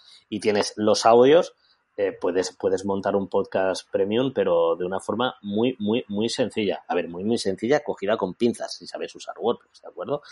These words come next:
Si no, cursospodcast punto com. Eh, y, y yo creo que es la mejor forma, la forma, eh, de, en la que a lo mejor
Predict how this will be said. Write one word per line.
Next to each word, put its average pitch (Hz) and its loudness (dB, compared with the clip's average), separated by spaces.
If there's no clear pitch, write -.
Si - -6
no, 131 2
cursospodcast - -8
punto 98 -4
com. - -4
Eh, 120 10
y, 117 2
y 127 0
yo 127 4
creo 170 6
que 170 6
es 147 8
la 151 8
mejor 135 2
forma, 147 2
la 127 6
forma, 143 2
eh, 110 4
de, 95 0
en 107 -2
la 101 0
que 101 2
a 98 2
lo 101 -2
mejor 104 0